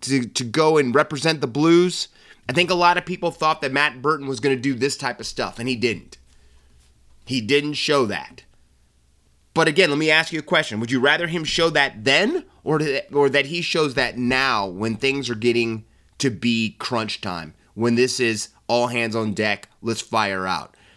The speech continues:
And I did not see the Matt Burton show breaking out against the Chooks. Uh, and that's why I picked the other way. But the Panthers did Panthers things. And like I said, don't wake that sleeping cat up. And I think they've been awoken.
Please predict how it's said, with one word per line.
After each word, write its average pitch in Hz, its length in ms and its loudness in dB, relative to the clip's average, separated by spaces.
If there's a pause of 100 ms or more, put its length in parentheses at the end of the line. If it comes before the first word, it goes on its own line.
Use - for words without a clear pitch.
(220)
And 127 140 0
I 147 120 6
did 139 160 -2
not 139 320 4
see 117 680 -2 (320)
the 110 120 0
Matt 120 520 2
Burton 120 340 2
show 107 300 0
breaking 110 500 -2
out 101 320 -2
against 101 360 -6
the 101 80 -8
Chooks. - 520 -6 (380)
Uh, 101 340 0
and 104 120 0
that's 101 180 -2
why 107 160 2
I 104 40 0
picked 120 260 -8
the 107 100 0
other 98 160 0
way. 104 360 0 (380)
But 107 360 0 (120)
the 117 100 -6
Panthers 139 720 2 (380)
did 113 220 2
Panthers 123 420 0
things. 135 440 0
And 110 120 -2
like 120 200 -4
I 139 60 -2
said, 165 440 -2 (240)
don't 127 240 0
wake 147 220 -2
that 143 160 -2
sleeping 151 400 -4
cat 131 320 -4
up. 113 240 -6
And 95 80 -8
I 101 60 -2
think 117 220 -4
they've 117 180 2
been 113 120 2
awoken. 95 500 0